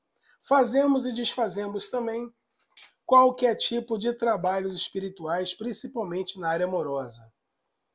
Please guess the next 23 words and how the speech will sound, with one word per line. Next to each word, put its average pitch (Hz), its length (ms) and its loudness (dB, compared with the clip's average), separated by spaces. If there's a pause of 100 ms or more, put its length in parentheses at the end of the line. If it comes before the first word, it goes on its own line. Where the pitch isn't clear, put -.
(120)
Eu 226 240 6
sou 196 380 0
o 208 40 0
Cigano 180 440 0
Igor. 143 520 -8 (880)
Meu 208 220 8
site 220 420 6
é - 20 2
o 214 40 2
cigano 214 360 2
igor 214 240 2
ponto 214 280 -4
com 214 220 0
ponto 208 240 -6
B 190 100 0
R. 190 320 0
Dica 180 320 -6
de 214 140 -6
banho, 220 340 -2
simpatias 208 680 -2
e 196 60 -4
orações, 175 680 -4
tá? 170 240 -12